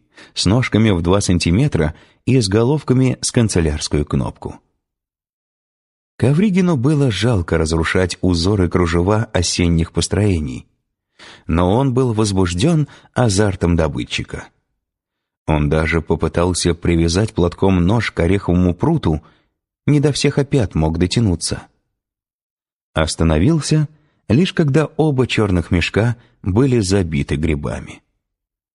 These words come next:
Платком же сцепил мешки и взвалил их на плечи.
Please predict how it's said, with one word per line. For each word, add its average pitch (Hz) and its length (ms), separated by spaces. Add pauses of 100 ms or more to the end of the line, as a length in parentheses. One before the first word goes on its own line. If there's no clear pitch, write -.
(380)
Платком 85 540
же 82 140
сцепил 87 400
мешки 117 500 (380)
и 156 120
взвалил 120 520
их 98 100
на 87 140
плечи. 60 500